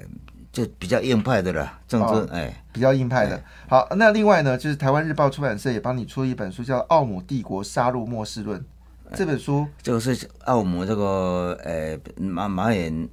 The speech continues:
Speaker 1: 马眼被处死的那个，
Speaker 2: 哦，
Speaker 1: 哎，那个教，
Speaker 2: 就
Speaker 1: 哎，那个邪教呢？
Speaker 2: 哦，就上次那个，
Speaker 1: 哎，哎。
Speaker 2: 呃，东京的那个
Speaker 1: 杀人
Speaker 2: 毒-，杀人毒气的事情。
Speaker 1: 哎，哎，杀人，哎，哎。
Speaker 2: 啊，沙林，
Speaker 1: 哎，
Speaker 2: 沙林案，
Speaker 1: 哎，
Speaker 2: 哦，
Speaker 1: 哎。
Speaker 2: 这本书。
Speaker 1: 对。
Speaker 2: 所以其实你著述蛮多的哈。
Speaker 1: 哎。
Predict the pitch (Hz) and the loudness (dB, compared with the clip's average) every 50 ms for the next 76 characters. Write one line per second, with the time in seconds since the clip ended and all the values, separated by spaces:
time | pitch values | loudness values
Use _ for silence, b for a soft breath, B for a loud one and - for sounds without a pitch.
0 | - - - 80 85 98 110 104 82 80 85 85 92 101 - - 113 101 - - | -14 -16 -12 -8 -6 -4 -4 -4 -4 -4 -6 -6 -6 -6 -4 -4 -4 -4 -4 -4
1 | 95 104 98 - 69 67 64 64 65 69 78 87 82 80 76 71 65 - - 190 | -6 -6 -6 -8 -8 -8 -8 -8 -6 -4 -4 -4 -4 -4 -4 -6 -4 0 2 2
2 | 208 233 - 147 143 107 82 80 92 104 117 104 95 - - 113 104 - - - | 4 4 6 6 4 4 2 0 0 0 0 -2 -2 2 2 2 2 2 -2 -10
3 | - - - 107 107 107 104 92 - 101 95 101 98 117 107 92 82 71 - 156 | -14 -8 -6 -4 -4 -4 -4 -4 -4 -4 -4 -2 -2 -2 -2 -2 0 2 6 8
4 | 156 156 151 196 208 202 220 208 202 190 196 196 180 196 185 156 160 151 147 135 | 8 8 8 6 4 6 8 6 6 6 4 0 2 2 4 6 8 10 10 10
5 | 127 - - 120 120 120 117 - - - 165 180 185 180 170 175 170 151 151 143 | 10 8 6 6 4 4 2 2 2 4 4 4 2 0 -2 -2 2 4 4 4
6 | 139 147 143 135 131 117 110 104 101 101 - - - 120 120 113 95 - 202 196 | 4 2 2 4 4 6 6 6 4 0 -4 0 2 4 4 4 4 2 -2 2
7 | 180 185 175 170 165 151 135 131 135 - 139 131 139 - - - 160 131 120 - | 4 6 6 8 8 6 4 2 2 -2 -2 -2 -2 -2 -4 -4 -2 -2 -2 0
8 | - 110 104 98 95 - - - 120 123 - 78 73 - 117 123 127 - 131 127 | 0 0 0 0 0 -2 -4 -6 -6 -6 -6 -8 -8 -8 -10 -10 -2 -2 0 2
9 | - 175 160 156 143 123 123 135 127 - 151 147 143 135 - 131 131 110 - - | 4 4 4 4 2 -2 -4 -4 0 2 2 2 2 2 2 0 0 0 -2 -4
10 | - - 123 131 - - 143 117 107 - 135 131 127 B B B B - 147 190 | -4 -4 -2 -2 -2 -2 -2 -4 -4 -4 -6 -6 -6 B B B B -2 0 2
11 | 196 170 139 - - - - 151 170 180 151 123 107 - 151 147 139 - 143 131 | 2 2 0 -2 -6 -6 -6 -4 -4 -4 -4 -4 -6 -4 -4 -4 -2 -2 -2 -2
12 | 117 101 104 104 - 113 110 107 101 92 95 90 65 B | -2 -2 -4 -4 -4 -4 -4 -4 -2 -2 -2 -4 -4 B